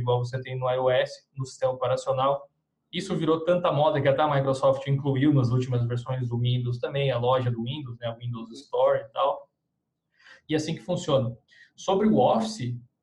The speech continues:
você também tem muitas opções. De fato, o Microsoft Office em específico, você só consegue utilizar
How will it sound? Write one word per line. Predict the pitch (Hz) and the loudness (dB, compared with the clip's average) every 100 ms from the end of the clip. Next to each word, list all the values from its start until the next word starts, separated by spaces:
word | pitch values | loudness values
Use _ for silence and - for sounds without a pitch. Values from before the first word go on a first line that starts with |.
| _ _ _ 123 | _ _ _ -6
você | 123 175 | -4 -2
também | 202 220 139 165 | 0 2 2 0
tem | 185 185 | -2 0
muitas | 175 165 202 202 147 | 2 2 0 -2 -2
opções. | 165 165 - 120 110 - _ _ _ _ _ | -4 -6 -6 -4 -4 -8 _ _ _ _ _
De | - 214 | -6 -4
fato, | 214 220 233 - - | 0 0 0 -4 -2
o | 208 254 | 2 4
Microsoft | 151 143 139 - 156 - 139 | 2 0 -2 0 -2 0 0
Office | 151 165 - | 2 0 -6
em | 135 | -6
específico, | 139 135 127 - 175 175 131 | -6 -6 -8 -6 -8 -8 -6
você | 131 160 | -6 -6
só | 151 160 | -4 -4
consegue | 170 147 156 156 | -4 -4 -2 -4
utilizar | 151 160 139 135 | -6 -2 2 2